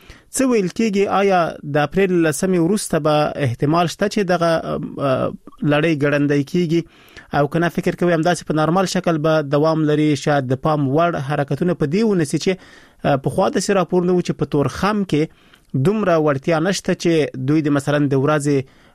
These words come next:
له سلو زیات مهاجرین یا کډوال دې خوا ته راوړي، ځکه په دې وروستیو کې په تورخم کې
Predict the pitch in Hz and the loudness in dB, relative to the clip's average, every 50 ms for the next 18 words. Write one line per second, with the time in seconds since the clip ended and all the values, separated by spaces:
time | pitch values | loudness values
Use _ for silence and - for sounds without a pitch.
0 | _ - 135 135 131 127 123 120 - - 156 139 135 131 123 131 151 147 143 139 | _ 0 2 2 4 2 2 0 0 -2 0 2 2 0 2 0 0 0 0 -2
1 | - 135 123 120 123 117 123 135 151 170 156 147 135 131 127 120 - - 127 123 | -4 -4 -2 0 0 0 0 0 2 2 2 2 2 2 0 0 -2 -2 -2 0
2 | 131 151 156 147 131 131 131 123 - 123 123 - 135 127 127 123 123 120 117 120 | 2 2 2 0 0 0 -2 0 -2 -4 -2 0 0 0 2 2 2 2 2 0
3 | 117 113 139 135 - 147 - 147 123 127 131 127 117 - 156 151 143 - - - | 0 0 -2 -2 -2 -2 -2 0 0 0 0 0 0 0 0 0 0 -2 -6 -4
4 | - 139 131 - - 151 156 151 135 156 139 | -2 -2 -2 0 0 0 -2 0 0 0 -2